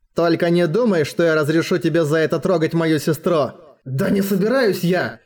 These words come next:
После этой реплики Харуюки вдруг вспомнил кое-что и выпрямился. «Кстати, Эш». «Чего?» «А,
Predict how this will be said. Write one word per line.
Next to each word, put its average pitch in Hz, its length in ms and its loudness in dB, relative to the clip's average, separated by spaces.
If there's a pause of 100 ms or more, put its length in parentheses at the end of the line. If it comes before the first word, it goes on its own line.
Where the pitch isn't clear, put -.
(240)
После 170 420 0
этой 170 480 2
реплики 165 540 0
Харуюки 254 500 0
вдруг 196 340 -2
вспомнил 151 640 0
кое-что 151 640 0
и 269 320 0
выпрямился. 139 840 -2 (340)
«Кстати, 175 440 -4
Эш». 165 580 -2 (360)
«Чего?» 170 520 0 (540)
«А, 160 320 0